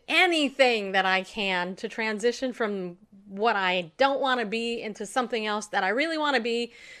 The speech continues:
because I'm so confused 'cause I'm not accepted with who I am." But here is the thing. I know. The Bible declares in Psalm one hundred and thirty-nine that God fearfully and wonderfully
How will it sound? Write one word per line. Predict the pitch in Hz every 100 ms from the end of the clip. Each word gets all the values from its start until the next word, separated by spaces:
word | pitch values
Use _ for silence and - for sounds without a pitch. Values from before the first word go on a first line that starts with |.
| -
because | 160 151 226
I'm | 226 220
so | 277 269
confused | 254 247 254 233
'cause | -
I'm | 220 226
not | 240
accepted | 214 - - 294 285 294 233
with | 240
who | 247 247
I | 220
am." | 240 220
But | 190
here | - 349 370
is | 359 277
the | - 233
thing. | 233 220 165 165 _ _ _ _ _ _ _ _
I | 208 220
know. | 208 165 143 - _ _ _ _ _ _ _ _ _ _
The | -
Bible | 214 254 262 262
declares | 247 - 240 208 196 202
in |
Psalm | 180 208 202
one | 208 214
hundred | 226 220 208
and | 190
thirty-nine | 202 196 185 175 170 170 165
that | 113
God | - 185 185
fearfully | - - 285 285 - 208 165 156 -
and | 202 214 208 196 185
wonderfully | 226 254 262 254 254 233 220 -